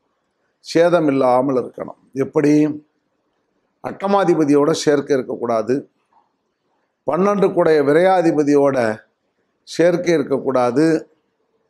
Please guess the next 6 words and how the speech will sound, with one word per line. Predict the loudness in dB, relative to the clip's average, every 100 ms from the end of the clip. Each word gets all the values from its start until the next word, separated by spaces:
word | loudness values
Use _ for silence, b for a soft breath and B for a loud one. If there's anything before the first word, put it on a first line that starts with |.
| _ _ _ _ _ -4
அது | -2 0
மட்டுமல்லாது | 0 -2 0 2 2 2 2 2
ஆறு | 2 0
கூடையவனோட | 2 2 2 2 0 -2 -2
பார்வை | 0 2 2 0
இருக்கக்கூடாது, | -2 -6 -2 -2 0 0